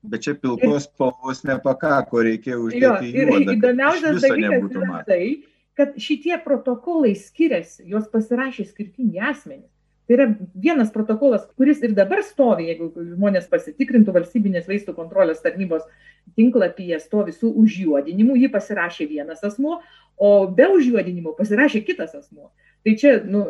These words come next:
Speaker 2: nežinau, čia kažkoks tai detektyvas, čia tikrai yra kažkas tai, nu, kaip sakyt, tai, kas yra matoma, kad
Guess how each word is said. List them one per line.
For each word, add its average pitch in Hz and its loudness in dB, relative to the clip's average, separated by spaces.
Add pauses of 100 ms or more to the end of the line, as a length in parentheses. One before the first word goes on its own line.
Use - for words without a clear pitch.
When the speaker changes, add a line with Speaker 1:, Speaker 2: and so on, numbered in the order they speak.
Speaker 2:
nežinau, 185 -4
čia 254 0
kažkoks 220 -4
tai 185 -10
detektyvas, 220 -2
čia 160 -2 (100)
tikrai - -2
yra 196 2
kažkas 233 2
tai, 240 -6
nu, - -4
kaip 285 4
sakyt, 277 0 (100)
tai, 311 4
kas 277 4
yra 220 4
matoma, 262 2 (480)
kad 233 0